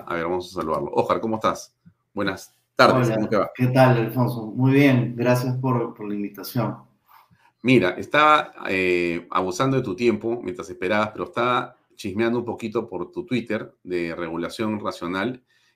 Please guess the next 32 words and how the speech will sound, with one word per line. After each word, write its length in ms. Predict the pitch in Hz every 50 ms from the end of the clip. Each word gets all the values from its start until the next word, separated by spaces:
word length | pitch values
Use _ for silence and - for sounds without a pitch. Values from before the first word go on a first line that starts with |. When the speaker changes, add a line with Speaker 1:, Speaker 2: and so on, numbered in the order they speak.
| _ _ -
Speaker 1:
y 100 | 98 92
compartiendo 560 | - 98 90 - - - 120 120 127 131 117
con 80 | 110
los 160 | 98 90 - 90
amigos 300 | 92 101 107 107 107 101
de 80 | 90
Bahía 320 | 90 90 92 98 101 95 -
Talk 180 | - 104 101
sobre 300 | - - 95 87 87 87
el 100 | 85 85
curso 320 | - 120 117 107 120 - -
que 100 | 87 87
viene. 460 | 104 120 117 92 82 76 71 - _ _ _ _ _ _ _ _ _
Entonces, 340 | 92 90 - 117 110 113 -
ahí 180 | 98 98 107 123
está 320 | 120 120 - 123 113 -
el 180 | - - 87 -
curso 300 | - 101 95 - - 98
para 220 | - 90 85 85
que 80 | 87 80
lo 100 | 82 85
vean. 240 | 92 101 110 131 127
Es 60 | 123
lo 100 | 131 131
que 60 | 131
hablamos 280 | 120 139 151 165 147 143
ayer, 260 | 143 139 113 90 -
¿correcto? 460 | - - 117 120 120 - 208 214 - _ _ _ _ _ _ _ _ _ _ _ _ _ _
Speaker 2:
Sí, 480 | - - 170 170 147 131 - - - -
sí, 200 | - - 151 139
ese 320 | 135 139 135 139 143 139
es. 200 | 135 135 135 -